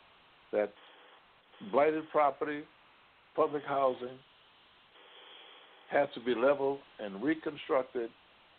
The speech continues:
with a new vision known as the New New Orleans. And that caused a further displacement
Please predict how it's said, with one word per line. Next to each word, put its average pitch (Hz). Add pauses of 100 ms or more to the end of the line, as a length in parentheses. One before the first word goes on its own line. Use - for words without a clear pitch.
(140)
with 120
a 113
new 120
vision 95
known 113
as 107
the 90 (100)
New 127
New 120
Orleans. 107 (2500)
And 101
that 151 (100)
caused 135
a 117 (100)
further 139
displacement 123